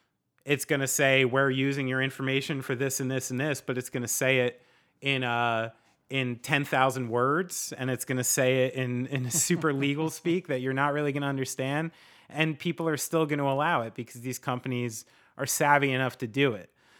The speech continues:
Speaker 1: So I think this may be leading towards further laws,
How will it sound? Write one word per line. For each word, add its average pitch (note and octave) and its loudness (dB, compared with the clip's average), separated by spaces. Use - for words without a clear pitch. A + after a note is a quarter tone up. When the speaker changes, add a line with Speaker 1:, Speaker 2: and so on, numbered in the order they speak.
Speaker 1:
So F#3+ 8
I D#3 -2
think G3+ 2
this G3 2
may F3+ 4
be F3 2
leading D#3 2
towards C#3+ 0
further E3+ 4
laws, A#2 -6